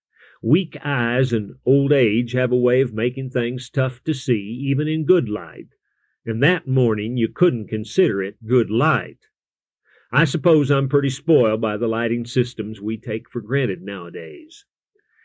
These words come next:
In the old days of the West, they survived on a whole lot less light than even our dimmest light bulb. If the prospector's cabin or the cowboy's line shack had an oil lantern, they considered it pretty modern.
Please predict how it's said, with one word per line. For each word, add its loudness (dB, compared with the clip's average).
In 2
the 6
old 6
days 4
of -6
the 0
West, -2
they 2
survived 0
on 2
a -2
whole 2
lot 2
less 0
light -2
than -4
even 0
our 2
dimmest 0
light -4
bulb. -14
If 2
the 2
prospector's 0
cabin 2
or 2
the 2
cowboy's 4
line 0
shack -6
had -2
an 0
oil 4
lantern, 2
they 0
considered 0
it -2
pretty 0
modern. -2